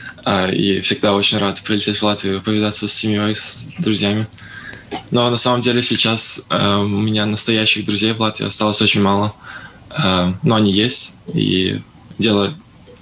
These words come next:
не в количестве, а в качестве. <laughs> Но у меня сейчас, наверное, даже больше друзей здесь,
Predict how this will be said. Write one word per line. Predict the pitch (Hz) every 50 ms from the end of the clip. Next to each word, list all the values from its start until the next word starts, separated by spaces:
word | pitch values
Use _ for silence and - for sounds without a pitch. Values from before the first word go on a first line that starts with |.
| -
не | - - 104 104 95
в | -
количестве, | - 107 104 104 - 104 - - 104 95
а |
в | 92
качестве. | - 110 110 - 107 - - 117 - - - - - - - - - - -
<laughs> | - - - - - - - - - -
Но | 107 110 107 107 104 104 104
у | 107
меня | 110 107 104
сейчас, | - - -
наверное, | - 104 101 101 98
даже | 101 101 95
больше | - - 101 98 - -
друзей | 101 98 92 - 98 98 92 92
здесь, | - - 101 95 - - -